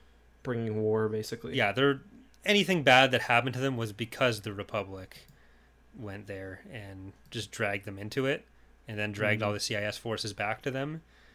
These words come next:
Speaker 1: Mm-hmm.
Speaker 2: And, yeah, and, and they, like, they were arming them with, like, the spears and stuff. Like, no, these are a bunch of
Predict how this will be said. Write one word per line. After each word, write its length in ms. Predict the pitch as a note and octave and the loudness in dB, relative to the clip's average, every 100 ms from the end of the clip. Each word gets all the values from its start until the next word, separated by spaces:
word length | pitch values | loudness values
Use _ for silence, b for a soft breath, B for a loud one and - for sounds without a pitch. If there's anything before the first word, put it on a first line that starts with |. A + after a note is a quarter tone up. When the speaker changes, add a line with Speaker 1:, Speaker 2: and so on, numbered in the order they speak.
| b b b - | b b b -14
Speaker 1:
Mm-hmm. 300 | A#2 A2 A2 | -12 -10 -10
Speaker 2:
And, 760 | G2+ G2+ G2+ G2+ G#2 G#2 G2+ - - - - - - | -12 -10 -12 -12 -12 -12 -14 -16 -20 -20 -20 -16 -2
yeah, 100 | D3+ | 2
and, 240 | B2+ D3 | 2 2
and 180 | E3 G#3 | 2 4
they, 200 | B3 A3 | 6 4
like, 420 | E3+ D3+ C3+ - b b b b | 0 0 0 -2 b b b b
they 100 | - F#3+ | 4 6
were 220 | F#3+ D#3 | 6 6
arming 340 | D3 F#3+ A3 | 6 8 6
them 180 | G3 G3 | 4 4
with, 420 | D3+ C3 - - - - - | 2 0 -2 -18 -20 -20 -10
like, 200 | C#3+ A#2+ | -4 -2
the 60 | B2 | -2
spears 440 | - - B2 C#3 | -4 0 4 4
and 100 | A#2 | 4
stuff. 140 | G2 F#2 | -4 -6
Like, 140 | G2 | -4
no, 160 | C#3+ C#3 | 0 2
these 160 | C#3+ | 4
are 80 | F3+ | 4
a 80 | D#3 | 4
bunch 280 | A#2+ C3+ - | 4 0 2
of 260 | C3+ A2+ | 0 0